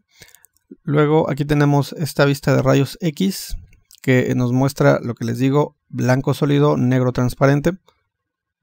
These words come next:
Si lo quitamos, vemos como se ve un poco como difuso. Aquí es donde hemos hecho los cambios, aquí no, y se nota... Eh, ¿por qué no se ve nuestro video?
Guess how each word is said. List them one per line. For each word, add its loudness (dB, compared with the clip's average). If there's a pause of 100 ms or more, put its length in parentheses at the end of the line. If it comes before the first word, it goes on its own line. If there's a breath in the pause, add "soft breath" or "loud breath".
Si -12
lo -4
quitamos, -4 (1080)
vemos -2
como 0
se -2
ve -4
un -4
poco -6
como -4
difuso. -4 (1120)
Aquí -2
es 0
donde 0
hemos -2
hecho -4
los -4
cambios, 0
aquí -2
no, 0 (460 soft breath)
y 2
se -8
nota... 0 (2000 soft breath)
Eh, -8
¿por -20
qué -12
no -8
se -10
ve -6
nuestro -10
video? -2